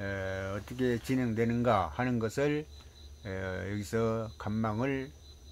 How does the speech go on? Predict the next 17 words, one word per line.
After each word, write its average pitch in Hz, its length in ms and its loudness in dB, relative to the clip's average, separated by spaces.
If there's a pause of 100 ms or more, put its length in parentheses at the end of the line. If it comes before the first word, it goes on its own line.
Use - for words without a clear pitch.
(140)
하시고, 107 680 0
하시-, 131 500 -4
하시고 131 560 0
대처를, 143 680 6 (580)
에, 95 840 -4
하셔야 113 500 4
할 107 160 2
것 95 140 -8
같습니다. 95 600 -2 (840)
자, 107 300 0
이 120 220 0
바닥에서 123 1080 2 (2500)
지금 117 540 2
일 127 180 2
파동, 156 640 2 (1600)
이 143 140 0
파동, 123 540 2